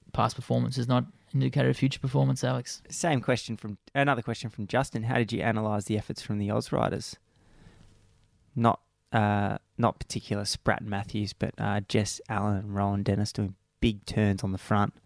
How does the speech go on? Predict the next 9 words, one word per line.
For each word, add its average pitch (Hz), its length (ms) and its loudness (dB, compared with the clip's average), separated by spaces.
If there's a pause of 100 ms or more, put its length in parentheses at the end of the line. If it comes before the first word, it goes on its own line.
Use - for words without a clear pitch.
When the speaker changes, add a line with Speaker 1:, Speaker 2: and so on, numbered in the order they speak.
(1800)
Speaker 2:
It 139 100 0
was 135 140 2
very 143 320 4
hard 117 180 4
to 120 60 -6
watch 113 180 -4
the 123 100 -6
men's 110 360 0
because, - 580 2